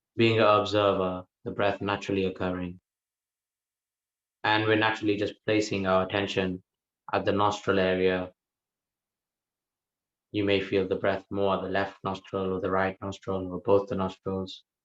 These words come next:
Some of you may be aware of the sensation of breath lower down the nostrils or the upper lip or inside the opening of the nostrils or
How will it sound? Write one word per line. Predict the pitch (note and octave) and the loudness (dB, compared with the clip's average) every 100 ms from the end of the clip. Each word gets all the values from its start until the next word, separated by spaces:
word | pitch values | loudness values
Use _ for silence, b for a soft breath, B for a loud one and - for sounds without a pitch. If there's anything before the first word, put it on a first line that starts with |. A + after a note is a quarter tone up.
| _ _ _ _ | _ _ _ _
Some | G2 | 0
of | G2 F#2+ | 2 2
you | F#2+ | 2
may | F#2+ | 2
be | F#2+ | 2
aware | F#2+ F#2+ G2 G2 F#2+ | 2 4 4 4 2
of | F#2 | -2
the | - | -6
sensation | - F#2+ F#2 F#2+ - | -6 -6 -2 -2 -2
of | F#2+ F#2 | -4 -2
breath | G2 F#2+ - _ _ _ _ - | 0 0 -4 _ _ _ _ -4
lower | G2 G2 G2 | 2 4 4
down | F#2+ F#2+ F#2+ | 4 2 0
the | |
nostrils | F#2+ F#2+ - G2 G2 | 0 -2 -2 -4 -2
or | F#2+ | -2
the | E2+ | -2
upper | G2 - | -2 0
lip | F#2+ F#2+ G2 - _ _ _ _ _ _ _ | 0 2 2 -2 _ _ _ _ _ _ _
or | - G2 | -2 -2
inside | F#2+ G2 F#2+ F#2 - _ _ _ _ _ _ _ _ _ _ _ _ - | 0 0 0 0 -4 _ _ _ _ _ _ _ _ _ _ _ _ 0
the | |
opening | G2 G2+ G2+ G2+ F#2+ | 4 4 4 0 0
of | F#2+ | 0
the | F#2+ | 0
nostrils | F#2+ F#2+ - G2 F#2+ | 0 -2 0 0 0
or | F#2 F2+ | -4 -6